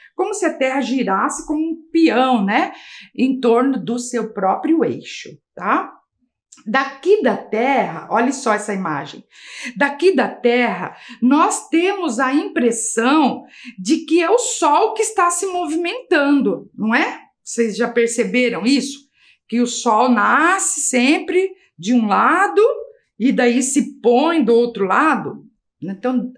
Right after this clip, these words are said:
a gente tem a impressão de que é o Sol que está se movimentando, mas na realidade é o planeta Terra. E esse movimento do Sol, né, que a gente vê, que é aparente, nós chamamos de movimento aparente do Sol.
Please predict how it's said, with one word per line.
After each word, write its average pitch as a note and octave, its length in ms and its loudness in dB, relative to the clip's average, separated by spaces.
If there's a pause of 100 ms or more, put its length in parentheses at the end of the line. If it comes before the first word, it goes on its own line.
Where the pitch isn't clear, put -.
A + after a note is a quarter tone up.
a B3 80 -4
gente C#4 260 0
tem D#4 160 2
a D4+ 60 4
impressão G#3+ 880 -4 (400)
de A3 140 -2
que - 140 -6
é C#4 80 2
o G#4+ 60 2
Sol D#4 460 0
que C#4+ 40 -8
está B3 240 -4
se A3+ 140 -8
movimentando, G3+ 880 -4 (180)
mas D#3 200 -18
na F3+ 100 -12
realidade F3+ 800 -6 (240)
é G3 60 -4
o G3 80 -10
planeta G3 500 -8
Terra. C4 500 -4 (520)
E C4+ 160 2
esse F#4+ 320 0
movimento C4+ 640 2
do G3 160 -4
Sol, B3+ 640 0
né, B3+ 260 0
que A3+ 60 -10
a G3+ 40 -6
gente G3 440 -8
vê, G3+ 320 -6 (300)
que F#3 520 -8
é F3 120 -10
aparente, G3+ 720 -4 (420)
nós C4 240 0
chamamos A#3+ 540 0
de A#3 240 -6
movimento A3+ 800 0
aparente B3+ 640 -2
do F4 100 -2
Sol. - 460 -2